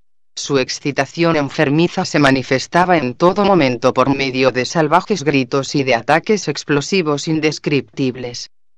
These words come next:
El personal, sobrecargado de trabajo e infectado de ese contagioso estado de excitación, tenía la difícil tarea de poner orden en aquel caos y mantener dicho orden, y, como es lógico,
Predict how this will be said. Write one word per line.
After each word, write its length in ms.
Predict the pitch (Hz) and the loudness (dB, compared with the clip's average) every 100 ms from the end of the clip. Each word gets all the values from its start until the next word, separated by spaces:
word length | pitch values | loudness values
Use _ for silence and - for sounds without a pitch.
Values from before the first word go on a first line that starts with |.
| _ - | _ 2
El 220 | 170 156 | 2 2
personal, 720 | 139 127 - 131 127 151 185 - | 0 -2 0 0 2 0 -6 -12
sobrecargado 920 | - - 160 147 139 151 131 180 180 | -8 0 2 2 0 0 2 2 2
de 140 | 175 170 | 0 0
trabajo 520 | 139 131 156 - 165 | 0 0 -2 -2 -2
e 100 | 143 | -4
infectado 760 | 147 - 135 - 165 156 139 | -6 -4 -4 2 2 4 2
de 120 | 160 | 2
ese 180 | 180 170 | 2 0
contagioso 760 | 156 151 151 143 - 160 170 175 | 2 2 2 0 2 0 0 -2
estado 460 | - 165 139 127 | 2 2 2 0
de 180 | 117 113 | 2 2
excitación, 840 | 113 - - 139 131 - 160 180 202 - | 0 -6 -6 -4 -4 -2 0 0 -2 -2
tenía 440 | 156 156 135 127 | 0 2 2 2
la 120 | 131 | 2
difícil 640 | 127 139 - 180 - 196 180 | 0 -2 0 -2 0 -4 -2
tarea 380 | 131 135 156 170 | -2 0 0 0
de 140 | 165 | 0
poner 280 | 131 139 147 | 2 2 2
orden 360 | 170 180 180 | 0 0 -2
en 120 | 175 165 | 0 0
aquel 320 | 160 190 147 | 2 0 0
caos 440 | 147 156 156 - | 2 2 2 0
y 80 | 160 | 2
mantener 560 | 139 135 117 123 147 160 | 2 2 2 2 2 0
dicho 400 | 147 135 143 117 | -6 -4 -2 0
orden, 460 | 135 123 120 113 - | 0 -2 -6 -6 -4
y, 240 | 202 226 254 - | 0 0 -4 0
como 280 | 170 160 185 | 4 4 2
es 180 | 175 | -2
lógico, 560 | 139 160 - 196 202 | 2 2 2 -4 -2